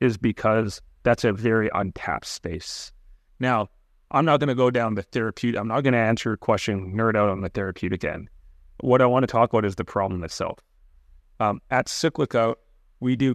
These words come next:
kind of three things. One is, coming out of covid, and about six months after covid, everybody was working from home. We implemented a work from anywhere policy.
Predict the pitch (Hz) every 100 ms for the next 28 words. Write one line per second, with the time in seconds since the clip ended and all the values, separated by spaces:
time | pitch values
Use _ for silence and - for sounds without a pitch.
0 | - 127 120 - - 127 113 - 85 65
1 | - - 123 120 151 117 110 147 - -
2 | - _ - - - - _ _ _ -
3 | - - - - _ - 127 139 147 -
4 | 113 107 117 147 - - - 117 107 -
5 | 139 - 135 127 117 120 123 - 117 120
6 | 113 113 120 123 120 123 117 127 - 120
7 | 104 104 107 117 131 143 - 127 120 117
8 | 104 110 - 98 90 90 80 78 - 78
9 | 69 - 69